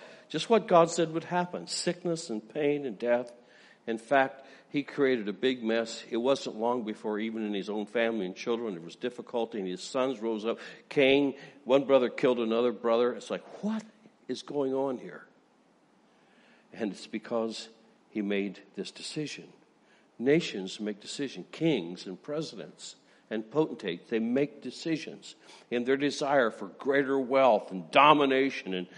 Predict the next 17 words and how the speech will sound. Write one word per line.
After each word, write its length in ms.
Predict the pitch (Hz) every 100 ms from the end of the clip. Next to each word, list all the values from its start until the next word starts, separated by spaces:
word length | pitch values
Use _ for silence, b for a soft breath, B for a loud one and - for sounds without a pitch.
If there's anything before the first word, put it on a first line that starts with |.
| B B
and 300 | - 127 113
that's 220 | 131 -
what 120 | 156 127
you 120 | 123
see 180 | - 131
all 240 | 151 165
the 100 | 160
time 280 | 151 135 127
in 40 |
the 120 | 120
news, 560 | 120 127 135 104 92 -
and 100 | 92 B B B
all 220 | - 180
that 160 | 160 139
the 80 | 120
subterfuge 960 | - 170 156 139 123 - 117 98 98
and 100 | 98